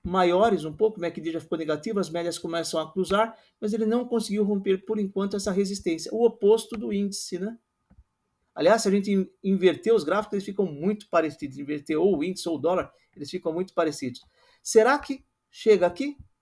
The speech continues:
Será que sobe mais um pouco? Essa é minha expectativa pra hoje.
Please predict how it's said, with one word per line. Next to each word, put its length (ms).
Será 480
que 260
sobe 320
mais 220
um 40
pouco? 300
Essa 240
é 20
minha 260
expectativa 960
pra 220
hoje. 320